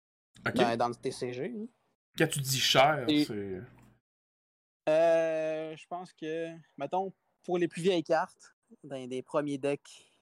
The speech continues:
Speaker 2: dans les premiers packs qu'ils ont fait, euh, en parfaite condition, ça vaut jusqu'à cinq cent mille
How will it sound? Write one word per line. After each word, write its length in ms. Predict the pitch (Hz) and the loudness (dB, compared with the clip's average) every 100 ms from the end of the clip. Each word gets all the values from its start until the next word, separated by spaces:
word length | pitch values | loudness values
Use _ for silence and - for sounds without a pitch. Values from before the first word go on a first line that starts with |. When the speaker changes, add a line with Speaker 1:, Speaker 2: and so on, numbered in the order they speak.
| - | -12
Speaker 2:
dans 160 | 120 113 | -8 -6
les 100 | 117 | -2
premiers 180 | 127 123 | -2 -2
packs 160 | 143 | -4
qu'ils 120 | - | -2
ont 60 | 117 | -8
fait, 220 | - 156 - _ _ _ _ _ _ _ - | -4 -6 -6 _ _ _ _ _ _ _ -6
euh, 760 | - 110 110 107 107 82 120 104 - - _ _ - | -2 0 0 -2 -4 -6 -8 -10 -14 -20 _ _ -2
en 120 | 131 | -2
parfaite 360 | 143 185 - 196 | 0 -2 -4 -4
condition, 540 | 190 175 - 202 196 | -4 -4 -6 -8 -8
ça 140 | 175 139 | -6 -8
vaut 160 | 165 | -8
jusqu'à 220 | 156 139 | -10 -12
cinq 220 | 131 175 175 | -10 -12 -6
cent 180 | 156 | -6
mille 220 | 143 139 | -4 -8